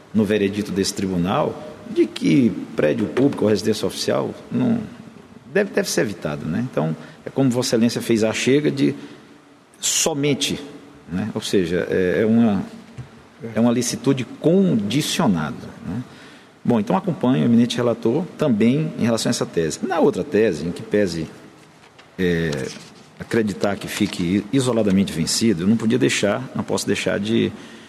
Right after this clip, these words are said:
de fazer algumas considerações, é, que, de certa forma, me preocupam e espero que eu esteja, é, errado. É, a minha preocupação é, talvez, uma resistência minha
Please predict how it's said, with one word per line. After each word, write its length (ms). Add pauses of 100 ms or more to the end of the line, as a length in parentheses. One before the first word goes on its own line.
(200)
de 80
fazer 300
algumas 260
considerações, 840 (1160)
é, 140
que, 340
de 100
certa 280
forma, 340
me 120
preocupam 540
e 60
espero 540 (360)
que 180
eu 80
esteja, 560 (220)
é, 440 (340)
errado. 420 (760)
É, 120
a 40
minha 160
preocupação 720 (520)
é, 400 (880)
talvez, 400
uma 100
resistência 520
minha 320